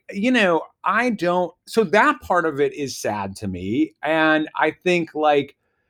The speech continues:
probably it's not very good for the soul.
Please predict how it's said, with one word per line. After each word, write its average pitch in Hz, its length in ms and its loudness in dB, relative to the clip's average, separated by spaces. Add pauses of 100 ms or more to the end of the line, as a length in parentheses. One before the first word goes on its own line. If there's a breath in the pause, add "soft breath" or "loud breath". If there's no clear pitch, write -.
(320)
probably 202 460 2
it's 160 180 -4
not 202 120 0
very 208 160 2
good 147 320 4
for 143 160 2
the 120 120 0
soul. 135 720 2